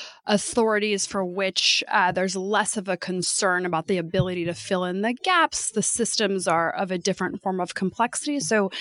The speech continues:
um, people sort of like to, to lump all fisa together, but, but they are quite different. Um, a-, and of course, a little bit, um, you know, it, it's calling the intelligence community's bluff, and that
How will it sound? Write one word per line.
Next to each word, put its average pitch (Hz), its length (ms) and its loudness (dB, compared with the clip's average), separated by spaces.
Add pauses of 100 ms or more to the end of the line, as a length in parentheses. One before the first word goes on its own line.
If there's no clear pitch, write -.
(300)
um, 202 200 4 (100)
people - 240 6
sort 233 140 2
of 190 80 2
like 208 380 0
to, 190 500 2 (260)
to 247 140 4
lump 220 480 2
all 226 240 4
fisa 190 580 2
together, 262 480 0
but, 233 220 -2
but 214 140 -4
they 226 200 0
are 247 180 2
quite - 440 -4 (100)
different. 254 560 -2 (140)
Um, 190 380 2 (260)
a-, 285 160 2
and 285 100 4
of 277 80 0
course, 277 240 2
a 277 80 4
little 226 320 0
bit, 226 340 -2
um, 226 300 0
you 262 80 0
know, 240 120 0
it, 247 100 -2
it's - 260 -2
calling 226 480 2
the 208 100 2
intelligence 190 600 -2
community's 208 580 0
bluff, - 420 0
and 190 140 0
that 185 140 -4